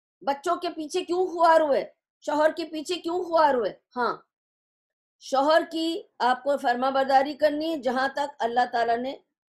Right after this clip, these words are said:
उसके हुक्म और अहकाम दिए हैं वो पूरे करने हैं, ठीक है।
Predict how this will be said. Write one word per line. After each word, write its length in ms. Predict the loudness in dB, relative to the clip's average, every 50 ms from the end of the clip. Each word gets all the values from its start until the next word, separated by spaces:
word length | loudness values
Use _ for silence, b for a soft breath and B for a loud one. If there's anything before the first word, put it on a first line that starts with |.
| _ -6
उसके 280 | -6 -6 -6 -2 -2
हुक्म 380 | -2 -2 -2 -4 -6 -6 -6 -4
और 160 | -2 -2 -2
अहकाम 420 | -2 -4 -6 -6 -4 -4 -2 -4 -6
दिए 180 | -6 -6 -4
हैं 80 | -4 -4
वो 100 | -6 -10
पूरे 300 | -8 -8 -6 -6 -6 -6
करने 320 | -8 -8 -10 -10 -12 -14
हैं, 80 | -16 -18 _ _ _ _ _ _ _ _ _ _ _ _ _ _ _ _ _ _ _ _ _ _ _ _ _
ठीक 160 | -18 -10 -8 -8
है। 160 | -8 -8